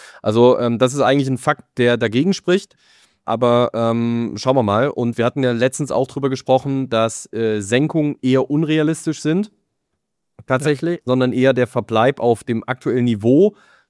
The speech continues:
Speaker 1: die wahrscheinlichste, äh, Variante ist, aber die Wahrscheinlichkeit gestiegen ist,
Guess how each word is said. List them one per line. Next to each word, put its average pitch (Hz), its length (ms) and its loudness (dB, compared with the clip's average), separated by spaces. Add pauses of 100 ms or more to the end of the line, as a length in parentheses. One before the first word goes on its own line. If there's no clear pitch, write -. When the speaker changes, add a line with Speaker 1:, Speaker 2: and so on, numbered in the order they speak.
Speaker 1:
die 127 120 0
wahrscheinlichste, 160 1000 0
äh, 135 180 -4
Variante 143 480 0
ist, 156 340 -4 (100)
aber 139 360 2
die 120 160 -6
Wahrscheinlichkeit 127 680 -2
gestiegen 151 760 0
ist, 156 340 0